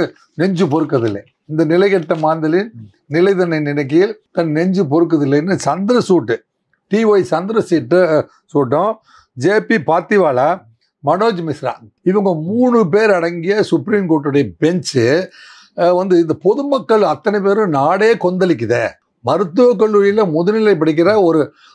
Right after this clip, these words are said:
ஆர்ஜிகார் என்கின்ற மிகப்பெரிய மருத்துவமனையில ஆயிரக்கணக்கான பேர் வந்துட்டு போற மருத்துவமனையில ஒரு பெண் தங்கும் இடத்துல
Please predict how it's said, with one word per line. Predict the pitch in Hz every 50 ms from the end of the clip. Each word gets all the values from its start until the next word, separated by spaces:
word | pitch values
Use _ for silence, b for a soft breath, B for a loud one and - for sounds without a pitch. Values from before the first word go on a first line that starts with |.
| b _ 101
ஆர்ஜிகார் | 117 139 165 202 190 175 208 208 196 220 220 214
என்கின்ற | 208 190 185 175 175 170 170 196 208 180
மிகப்பெரிய | 143 139 151 156 202 - - 226 247 262 262 233
மருத்துவமனையில | 185 175 170 156 139 156 147 135 123 117 113 107 - - _
ஆயிரக்கணக்கான | 110 117 143 185 214 226 214 165 214 214 214 180 196 214 214 214 214
பேர் | 208 226 214
வந்துட்டு | 180 170 180 180 165
போற | 156 147 165 151 147 135
மருத்துவமனையில | 127 139 147 151 147 160 151 139 123 117 110 110 127 156 202 208 B B B B B B B B
ஒரு | _ 160 175 170 165
பெண் | - 175 202 220 220 170
தங்கும் | - 160 160 180 190 190 190 175 165
இடத்துல | 160 147 127 156 151 160 175 190